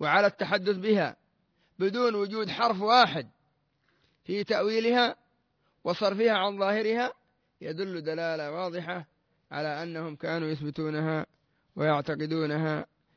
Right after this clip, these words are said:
بلا مرية ولا ريب". قال: "ولا نرد ذاك بالعقول"، أي لا نرد أحاديث وآيات الصفات بالعقول، كما هو طريق المبتدعة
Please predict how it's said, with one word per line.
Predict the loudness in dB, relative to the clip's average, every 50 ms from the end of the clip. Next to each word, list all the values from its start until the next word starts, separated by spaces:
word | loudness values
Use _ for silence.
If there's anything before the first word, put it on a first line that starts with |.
| _ _ -4
بلا | -2 0 2 2 2 2
مرية | 2 0 0 2 2 0 0 0
ولا | -2 -2 0 0 0 0 2 2 4
ريب". | 4 4 2 0 -4 _ _ _ _ _ _ _ _ _ _ _ _ _ _ _ _ _ _ _ _ _ _ _ _ _ _ _ _ _ _ _ _ 4
قال: | 6 8 10 10 10 10
"ولا | 10 10 10 10 10 8 6 6
نرد | 4 4 4 4 2 0 0 0
ذاك | 2 4 6 6 6 6 4 4
بالعقول"، | 2 4 4 2 4 2 2 2 2 4 4 2 2 -2 -6 _ _ _ _ _ _ -2
أي | 0 2 2
لا | 4 4 2 2 2
نرد | 2 4 4 4 2 0 -2 -10 _ _ _ _ _ _ _ _ _ _ _ _ -8 -8
أحاديث | -6 -2 -2 0 0 0 -2 0 0 0 0 0 -2 -6 _ _ _ _ _ _ _ _ _ -8
وآيات | -4 -2 -2 0 0 -2 -2 -2 -2 -4 -4 -6
الصفات | -10 -16 -14 -12 -12 -8 -6 -4 -4 -2 -4 -4 -4 -4
بالعقول، | -6 -4 -4 -6 -6 -4 -4 -4 -2 -4 -4 -8 -10 _ _ _ _ _ _ _ _ _ _ _ _
كما | -8 -8 -6 -4 -4 -2
هو | -2 -2 -2 -2 -2
طريق | -2 -2 -2 0 0 0 -2 0 -2
المبتدعة | -2 -2 -4 -6 -4 -2 0 0 0 0 0 -2 -4 -4